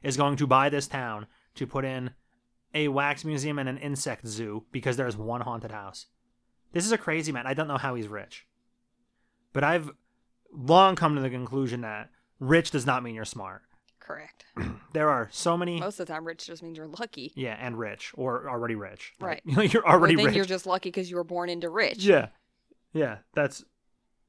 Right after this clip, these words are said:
Speaker 1: rich people are no smarter than anybody else, I don't think. They're just either bigger assholes, luckier. I, I don't think they're any smarter than the <laughs> general public.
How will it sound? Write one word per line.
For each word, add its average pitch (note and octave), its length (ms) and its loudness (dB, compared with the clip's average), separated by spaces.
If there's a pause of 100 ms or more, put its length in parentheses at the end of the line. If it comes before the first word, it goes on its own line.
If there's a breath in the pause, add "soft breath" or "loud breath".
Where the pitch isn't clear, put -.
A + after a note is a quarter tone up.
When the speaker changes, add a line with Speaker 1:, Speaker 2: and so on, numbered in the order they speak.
(500)
Speaker 1:
rich E3 220 0
people E3 180 2
are C#3 80 4
no C3 140 2
smarter A#2+ 320 -4
than A2+ 100 -6
anybody G#2+ 240 -6
else, G2+ 160 -8
I G#2+ 40 -10
don't G#2+ 160 -10
think. G#2 260 -16 (640)
They're A#2+ 120 -6
just A#2 220 -8
either A#2 320 -8 (300)
bigger C3 240 0
assholes, A2+ 640 -6 (840)
luckier. A#2 600 -2 (1600)
I, A2 140 -10 (100)
I A2 80 -8
don't G#2 240 -10
think G2+ 140 -14
they're G#2 260 -10
any G#2 160 -12
smarter G2+ 360 -10
than G2+ 280 -14
the D#3+ 100 0
<laughs> C3+ 160 -6
general C#3 280 0
public. A#2+ 480 -6